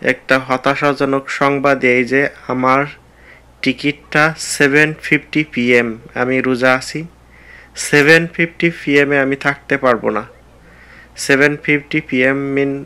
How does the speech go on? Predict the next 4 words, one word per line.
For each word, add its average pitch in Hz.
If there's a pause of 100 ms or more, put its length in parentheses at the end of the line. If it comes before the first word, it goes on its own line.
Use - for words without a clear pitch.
ইফতার, 131
আহ, -
আটটা 123 (600)
দশে, 117